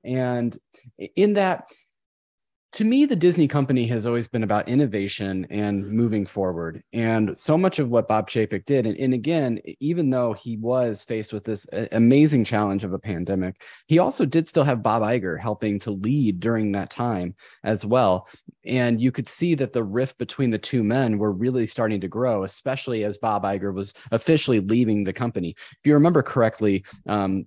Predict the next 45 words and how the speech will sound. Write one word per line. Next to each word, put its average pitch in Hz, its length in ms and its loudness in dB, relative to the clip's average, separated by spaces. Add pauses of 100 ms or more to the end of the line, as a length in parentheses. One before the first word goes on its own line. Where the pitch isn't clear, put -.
Bob 120 320 0
Iger 110 260 0
stood 117 280 -2
on 101 420 0
in 107 160 -6
essentially, 127 380 -2
like, 104 140 -2
a 104 40 -2
senior 113 320 0
advisor 98 560 -2
role 98 340 0
and 98 120 -6
still 127 180 -4
on 117 160 -4
the 98 60 -6
board 104 480 -4
for 98 380 -4 (180)
about 127 220 -2
a 123 100 -2
year 127 80 0
and 107 100 -2
a - 40 -8
half, 90 440 -8 (120)
uh, 92 260 -2
as 101 300 0
D-, - 100 -10 (140)
Bob 104 200 4
Chapek 107 420 0
was 101 180 -4
really 101 160 -2
taking 113 400 -4
over 98 180 -2
the 90 100 -6
reins. 98 440 -2 (320)
Now, 120 320 4 (160)
you 127 100 4
can 127 140 2
also 139 220 2
say 110 180 -2
that 92 180 -6
that 104 220 -2 (220)
maybe 104 420 -2
kind 107 220 -4
of 90 60 -10
handcuffed 151 680 2